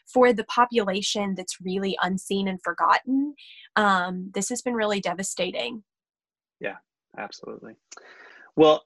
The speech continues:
Speaker 2: I, I want, I wanna respect your time, so I, I will let you go.
Speaker 1: Yeah.
Speaker 2: But, uh, before we do that, this is Foster O-, Care Awareness Month, um, May, and so I know there are people out there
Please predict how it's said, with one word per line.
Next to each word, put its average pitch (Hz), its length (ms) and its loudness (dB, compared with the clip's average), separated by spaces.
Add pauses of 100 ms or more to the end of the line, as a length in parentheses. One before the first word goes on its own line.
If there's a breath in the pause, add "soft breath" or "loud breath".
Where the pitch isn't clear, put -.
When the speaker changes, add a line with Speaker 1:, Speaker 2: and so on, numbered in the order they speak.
(140)
Speaker 2:
I, 180 260 4
I 160 80 2
want, 175 200 0
I 175 60 4
wanna 170 140 0
respect 156 360 -4
your 139 60 -4
time, 117 280 -4
so 117 240 -2
I, 113 320 2
I 120 120 2
will 117 320 -4
let 120 200 -4
you 127 140 -8
go. 135 80 6
Speaker 1:
Yeah. 127 60 2
Speaker 2:
But, 123 160 0
uh, 139 40 -8
before 147 380 -2
we 175 220 -2
do 139 160 0
that, 107 220 4 (180)
this 160 260 2
is 165 160 0
Foster 135 560 0
O-, 120 180 0 (220)
Care 107 300 2
Awareness 101 480 -2
Month, 98 220 -8 (240)
um, 104 320 -2
May, 104 580 2
and 107 360 4
so 110 520 6 (800 soft breath)
I 151 80 4
know 196 120 4
there 196 120 8
are 165 60 6
people 170 340 2
out 120 280 6
there 135 300 4